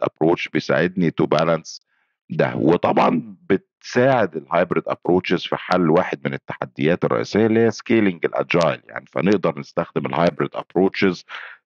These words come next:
في اللارج بروجكتس اللي فيها many teams و many stakeholders. آه، أثر تطبيق الهايبريد أبروتش هو improved project customization، أو تحسين في إن أنا أكستمايز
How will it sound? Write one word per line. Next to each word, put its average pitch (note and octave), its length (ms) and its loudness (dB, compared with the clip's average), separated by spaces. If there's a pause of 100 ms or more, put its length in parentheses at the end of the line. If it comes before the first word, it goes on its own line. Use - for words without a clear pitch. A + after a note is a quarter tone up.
في - 80 0
اللارج F2+ 500 4 (140)
بروجكتس F2 480 0
اللي C#2 140 -16
فيها F2 280 0
many E2+ 260 -4 (120)
teams E2 400 0
و C2+ 80 -6
many D#2+ 340 0
stakeholders. - 1000 -6 (720)
آه، G#2 340 2
أثر A#2 560 0 (180)
تطبيق E2 400 -2
الهايبريد E2 540 -2
أبروتش - 520 0
هو E2 480 4 (400)
improved A2+ 680 0
project F2 360 -2
customization، C#2 800 -2
أو C#2 140 0
تحسين F#2+ 540 -2
في E2+ 340 2 (460)
إن D2+ 140 0
أنا E2+ 200 0
أكستمايز F2+ 880 -2